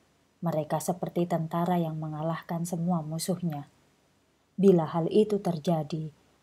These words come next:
orang akan mengatakan, "Sesungguhnya orang baik telah memperoleh upah."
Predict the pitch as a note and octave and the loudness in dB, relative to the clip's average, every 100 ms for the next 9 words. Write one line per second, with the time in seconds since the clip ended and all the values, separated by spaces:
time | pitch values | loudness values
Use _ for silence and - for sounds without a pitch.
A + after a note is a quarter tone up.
0 | - G#3 G3+ G3+ G3+ F#3 F3 D3 D#3 D#3+ | 2 2 4 -2 -4 -6 -4 -6 -4 -4
1 | D#3+ D#3 C#3+ - C3+ C#3 _ _ _ _ | -4 -6 -8 -10 -12 -14 _ _ _ _
2 | _ _ - A3 G#3+ G3+ G3 F3+ G3+ - | _ _ -2 0 4 4 4 4 0 2
3 | F3 E3 D#3+ D#3 D#3+ E3+ D#3 D3 E3 D#3 | 0 0 -2 0 0 -2 -6 -6 -6 -6
4 | D3 D#3 - D3+ D3+ - E3+ D3+ - C#3+ | -4 -4 -2 -4 -4 -4 -4 -4 -6 -6
5 | - | -10